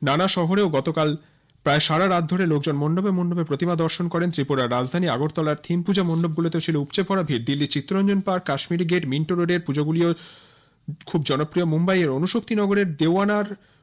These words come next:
বঙ্গীয় পরিষদ আয়োজিত পুজো এবার পঞ্চাশ বছরে পড়েছে। পুজোর মণ্ডপটি দক্ষিণেশ্বরের ভবতারিণী মন্দিরের আদলে তৈরি করা হয়েছে।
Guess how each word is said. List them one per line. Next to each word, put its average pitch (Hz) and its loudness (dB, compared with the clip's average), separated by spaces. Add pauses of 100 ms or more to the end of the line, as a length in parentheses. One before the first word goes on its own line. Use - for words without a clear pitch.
(100)
বঙ্গীয় 175 4
পরিষদ 196 2
আয়োজিত 151 2
পুজো 165 0
এবার 165 0
পঞ্চাশ 151 -2
বছরে 190 0
পড়েছে। 170 0
পুজোর 156 -2
মণ্ডপটি 165 0
দক্ষিণেশ্বরের 143 -2
ভবতারিণী 160 0
মন্দিরের 175 2
আদলে 135 0
তৈরি 127 -2
করা 127 0
হয়েছে। 117 -2